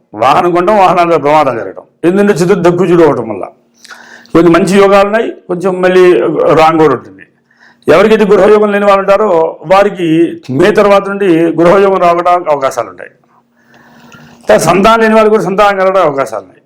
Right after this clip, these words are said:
ఈ వృషభంలోకి ప్రవేశం, ఈ గురుడు ప్రభావం వల్ల. అదొకటే కాదు, ఇంకా విశేషం ఏంటంటే, ఆ, సొ-, సోదరులు వాళ్ళతో సఖ్యత అంత అనుకూలంగా ఉండదు,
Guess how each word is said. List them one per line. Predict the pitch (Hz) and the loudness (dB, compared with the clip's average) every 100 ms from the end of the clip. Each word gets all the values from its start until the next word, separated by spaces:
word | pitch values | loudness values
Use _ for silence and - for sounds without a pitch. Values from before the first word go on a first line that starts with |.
| _ _ - - 143 | _ _ -20 -2 2
ఈ | |
వృషభంలోకి | 156 170 185 202 190 185 | 2 2 0 2 2 0
ప్రవేశం, | 165 170 165 151 - 143 | 0 2 2 -2 -4 -2
ఈ | |
గురుడు | 151 143 170 | -2 0 0
ప్రభావం | 170 151 143 151 | 2 2 2 0
వల్ల. | 147 123 - _ _ _ _ _ _ _ _ _ _ - - | -2 -4 -8 _ _ _ _ _ _ _ _ _ _ -12 -2
అదొకటే | 135 180 190 | 2 4 4
కాదు, | 208 202 214 175 165 - | 2 2 2 0 -2 -4
ఇంకా | 165 202 | -2 0
విశేషం | 190 170 175 170 | 0 -2 -4 -4
ఏంటంటే, | 165 170 180 143 151 156 - _ _ _ _ _ _ _ _ _ - - _ _ _ - - - - - | -4 -2 -2 -2 -4 -8 -18 _ _ _ _ _ _ _ _ _ -20 -20 _ _ _ -20 -16 -16 -16 -2
ఆ, | 139 151 | 2 2
సొ-, | 156 - 156 156 | 2 0 0 0
సోదరులు | - 185 202 208 220 208 - - - - - _ - | 0 2 2 2 2 0 -4 -16 -16 -18 -18 _ -6
వాళ్ళతో | 131 151 175 180 | 0 2 2 2
సఖ్యత | 165 160 196 - 170 - _ _ _ _ _ _ _ | 0 0 0 2 0 -6 _ _ _ _ _ _ _
అంత | 131 175 | -2 0
అనుకూలంగా | 170 180 175 160 135 | 0 2 2 2 0
ఉండదు, | 123 127 180 | -2 -8 -10